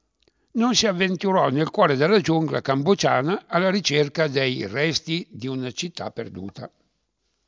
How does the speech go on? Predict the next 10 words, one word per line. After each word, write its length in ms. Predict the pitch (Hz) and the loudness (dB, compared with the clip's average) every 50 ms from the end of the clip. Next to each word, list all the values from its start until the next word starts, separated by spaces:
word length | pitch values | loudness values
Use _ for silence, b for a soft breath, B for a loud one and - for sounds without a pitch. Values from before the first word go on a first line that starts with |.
| _ _ _ | _ _ _
Quella 300 | - 214 240 240 214 175 | -2 0 2 2 2 0
città 580 | - - 185 151 - - 123 95 - 123 123 | 0 -2 -2 -2 -2 -2 -2 0 0 -2 -2
venne 400 | 117 117 139 147 143 135 139 139 | -2 0 0 0 0 0 0 -2
effettivamente 800 | 127 117 - 151 135 - 170 190 233 202 151 147 151 147 151 139 | -4 -4 -6 -6 -4 -2 -2 -2 -2 0 0 -2 0 0 -2 -2
ritrovata 840 | 139 135 120 120 127 156 170 165 143 127 120 - 117 113 120 - | -2 -4 -6 -4 -2 -2 -2 -2 -2 -4 -6 -8 -10 -10 -10 -12
e 240 | - - - 135 123 | -12 -8 -6 -4 -4
si 220 | 107 - - 156 139 | -4 -4 -4 -4 -4
trattava 600 | - 143 139 135 - 170 165 170 170 165 160 139 | -2 -2 -2 -2 0 0 2 2 2 2 2 0
di 260 | 131 135 135 131 - _ - | 0 -2 -4 -4 -4 _ -4
Angkor, 1080 | - 143 160 160 151 135 123 131 101 92 _ - - 120 120 95 82 78 - - - | 0 0 2 2 0 -2 -2 -4 -6 -8 _ -4 -2 -2 -2 -2 -4 -8 -12 -16 -20